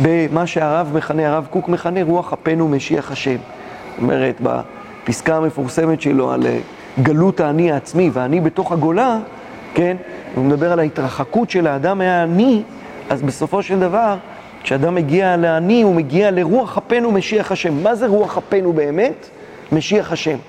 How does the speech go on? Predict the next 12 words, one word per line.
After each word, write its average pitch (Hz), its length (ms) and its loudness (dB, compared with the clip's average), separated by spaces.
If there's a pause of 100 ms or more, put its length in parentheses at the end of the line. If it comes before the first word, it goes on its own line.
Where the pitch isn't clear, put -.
(220)
שנמצא 147 380 0
בתוך 208 340 -2
כל 220 140 0
אחד. 247 260 -2 (380)
רוח 262 320 0
אפנו 403 360 0
זה 214 120 4
משיח 208 440 -2
השם, 139 260 -2 (760)
כן? - 180 2 (580)
ככה 165 220 0
זה, 151 120 0